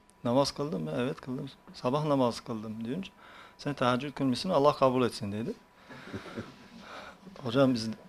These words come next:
cemaat namaz kıldık." dedi. "Sen bir arkaya geç, ayete göre bir bak. Gözünle gör." dedi. "Zaten Arapça biliyorsun." dediği gibi biraz şeydi.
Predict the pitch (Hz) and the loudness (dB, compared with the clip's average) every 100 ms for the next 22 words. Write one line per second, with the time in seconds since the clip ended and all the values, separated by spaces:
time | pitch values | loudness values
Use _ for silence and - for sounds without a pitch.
0 | - 139 120 117 139 156 151 127 - 120 | -14 -4 0 4 4 6 6 4 2 -2
1 | 110 104 107 110 - - - - - - | -2 -4 -6 -6 -10 -20 -20 -20 -20 -20
2 | - _ _ _ _ - - 123 123 131 | -20 _ _ _ _ -18 -6 -2 0 0
3 | - 131 113 143 143 170 175 - - 117 | -2 -4 -2 0 0 0 -4 -4 -2 0
4 | 110 127 123 123 123 123 139 123 - - | 0 -2 -2 -2 -2 4 4 4 -2 -20
5 | - - - - 120 117 160 156 127 175 | -20 -20 -20 -4 0 2 4 4 4 0
6 | 165 - - 107 98 - - _ - - | -2 -14 -10 -10 -10 -18 -20 _ -20 -20
7 | - - 120 113 131 123 120 135 - 147 | -20 -6 -6 -2 -2 0 -2 -2 -4 -2
8 | 139 147 156 - 123 110 - - _ - | -2 -2 -4 -2 -2 -4 -14 -20 _ -4
9 | 117 147 139 131 160 180 147 139 131 - | 0 0 0 0 -2 -6 -4 -4 -4 -10
10 | - - 131 120 113 | -12 -8 -6 -6 -6